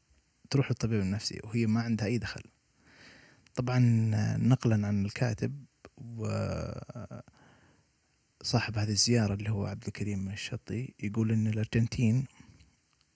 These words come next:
أعلى بلد فيها زيارة للأطباء النفسيين في العالم ككل. و-، وأعتقد إنه مو بس، يعني، في اعتقادي الشخصي، مو بس، آه، ثقافة الشعوب هي اللي تحتاج لرفع الوعي، يعني،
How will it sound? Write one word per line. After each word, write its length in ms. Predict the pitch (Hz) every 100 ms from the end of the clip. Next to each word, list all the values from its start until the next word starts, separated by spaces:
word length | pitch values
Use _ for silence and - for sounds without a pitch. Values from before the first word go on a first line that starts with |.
| -
أعلى 580 | 139 120 110 101 113 - _ _ -
بلد 360 | 120 120 131 - - -
فيها 640 | - - 117 107 104 92 95
زيارة 360 | 104 110 113
للأطباء 400 | 101 - 95 104
النفسيين 560 | 92 95 - 92 92 - _ -
في 80 | 110
العالم 320 | 117 110 98
ككل. 340 | - - 92 - _ _ - - - - - _ _ _ _ _ _ -
و-، 760 | 143 123 117 113 113 113 107 - - _ _
وأعتقد 540 | 117 147 165 - 120 120
إنه 480 | 113 110 101 104 - _ _ -
مو 140 | 151
بس، 360 | 139 - - -
يعني، 360 | - 95 - -
في 160 | -
اعتقادي 340 | 90 - 107 95
الشخصي، 360 | - 104 -
مو 160 | 127 147
بس، 380 | 117 - - 113
آه، 240 | 110 -
ثقافة 360 | - 107 104 98
الشعوب 380 | 107 - 117 107
هي 40 |
اللي 100 | 104
تحتاج 480 | 98 - - 104 101
لرفع 340 | 95 104 -
الوعي، 380 | 95 98 95 90
يعني، 440 | 82 95 90 87